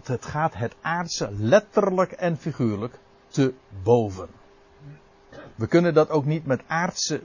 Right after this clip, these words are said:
begrippen beschrijven. Hooguit, zoals gezegd, illustreren. Meer niet.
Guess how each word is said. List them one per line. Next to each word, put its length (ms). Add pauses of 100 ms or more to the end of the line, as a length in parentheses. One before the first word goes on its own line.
begrippen 680 (600)
beschrijven. 760 (960)
Hooguit, 600 (280)
zoals 260
gezegd, 400 (260)
illustreren. 680 (400)
Meer 260
niet. 280